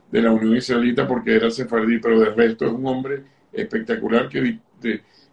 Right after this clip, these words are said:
dedicó su vida a la comunidad, al igual que Hilo Osfer, en paz descanse. Aprovecho el que quiera saber un poquito más de la historia de un hombre que realmente lo dio el todo por el todo y que además fue,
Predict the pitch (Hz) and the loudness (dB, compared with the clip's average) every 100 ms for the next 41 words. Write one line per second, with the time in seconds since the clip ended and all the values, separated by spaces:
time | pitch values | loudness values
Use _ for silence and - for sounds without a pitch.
0 | _ - 110 110 110 107 - 120 123 120 | _ -4 -2 -2 -2 -4 -2 -2 0 0
1 | 123 143 131 110 107 104 101 101 113 156 | 0 -2 0 0 -2 -6 -6 -4 -2 -4
2 | - _ _ - 98 107 107 113 113 - | -8 _ _ -10 -6 -4 0 2 2 0
3 | 127 120 120 120 117 117 113 - 107 101 | 2 4 4 4 4 4 0 -8 -8 -10
4 | 101 107 - 107 95 - _ _ _ _ | -12 -12 -6 -6 -8 -16 _ _ _ _
5 | - - 113 117 117 143 147 143 127 117 | -18 -4 2 4 4 4 2 2 -6 -8
6 | 113 117 127 131 127 120 135 127 117 127 | -8 -2 -2 -2 -2 -2 -4 -6 -6 -6
7 | 120 127 131 143 - - _ - 120 107 | -6 -4 -4 -4 -10 -20 _ -6 -2 -2
8 | - 120 135 135 127 131 139 135 135 143 | -2 0 2 2 0 0 0 0 0 -2
9 | 147 - _ _ _ - 117 117 117 127 | -4 -12 _ _ _ -8 -2 2 2 0
10 | 131 - 123 123 127 131 139 139 139 139 | -4 -2 0 2 0 0 2 4 4 0
11 | 117 113 127 143 135 110 117 117 127 127 | -2 0 2 2 0 -4 -4 -6 -6 -8
12 | - | -10